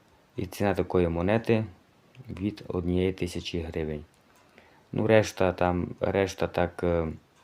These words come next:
решта років там потрібно дивитися вже по різновидах, по штампах. Але якщо попадеться, якщо взагалі попадуться такі... Монети з такими роками, як в ролику, то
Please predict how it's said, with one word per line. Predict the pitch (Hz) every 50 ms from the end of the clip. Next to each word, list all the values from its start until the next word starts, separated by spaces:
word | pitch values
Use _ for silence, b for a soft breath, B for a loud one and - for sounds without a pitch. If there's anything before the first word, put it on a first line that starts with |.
| _ _ _ _ _ _ - - _ _ - - - 104
решта | 95 98 101 104 95 - - 90
років | 85 85 82 - 98 90
там | - 90 90 87
потрібно | - 90 - 90 92 90 90 85
дивитися | 80 87 87 90 87 - - - - 87
вже | 82 80 78 85 82 80
по | 80 - - 82 82 82 82 82 87 85
різновидах, | 82 87 82 82 92 107 113 113 110 107 - - - -
по | - - - 87
штампах. | - - - 107 113 110 - 95 101 92 - - B B B B B B B B B B B B B
Але | - - 95
якщо | 95 92 - - 104 92
попадеться, | 92 87 - 95 92 95 95 92 - 92 92 95 92 92 - - 90
якщо | 95 95 92 - 113 104 95
взагалі | 90 90 - 95 90 87 104 98 101 101 101
попадуться | 98 - 92 87 - 95 95 92 101 92 - - 90
такі... | 80 87 85 - - - 92 87 80 B B B B B B B B B B B B B B B -
Монети | 90 92 95 98 101 101 95 90 - 85 87
з | 87 82 98 95
такими | 92 - 92 - - 98 92 90 85
роками, | 82 85 82 - - 92 90 85 82 82
як | 82 82 82 - -
в | 78 78 85
ролику, | 90 101 110 110 117 113 113 - 107
то | 107 - - 95 95 98 101 101 98